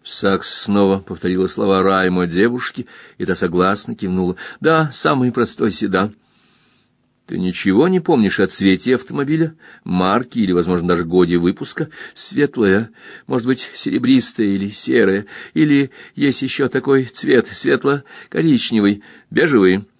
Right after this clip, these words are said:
Она снова кивнула. «Может быть, и бежевый», перевела Амелия для Райма.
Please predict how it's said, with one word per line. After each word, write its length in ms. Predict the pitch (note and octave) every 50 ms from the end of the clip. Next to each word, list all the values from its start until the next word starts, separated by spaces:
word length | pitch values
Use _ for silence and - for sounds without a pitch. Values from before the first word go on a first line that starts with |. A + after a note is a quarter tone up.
| _ _ _ _ _
Она 160 | - F2+ F2
снова 320 | E2 - - - F2+ F2+ G2+
кивнула. 400 | G2 G#2+ G2 F2+ F2+ F2+ F#2+ F#2+ - _ _ _ _ _ _ _ _ _ -
«Может 440 | - - F#2+ F2+ F#2 F#2+ G#2 G#2+
быть, 140 | A#2+ C3+ B2+
и 60 | D#3
бежевый», 640 | D3 A#2 G#2+ A2+ A2+ A2+ G#2+ G2+ A2+ B2 B2 B2+ C3 A#2
перевела 400 | - G#2+ G2 F#2+ F#2+ F#2+ F#2 F#2
Амелия 380 | F#2 F#2+ F#2+ G#2 A2+ A2+ A2+
для 160 | - G#2+ G#2+
Райма. 360 | G2+ F#2+ F#2 F#2+ F#2+ F#2+ G#2+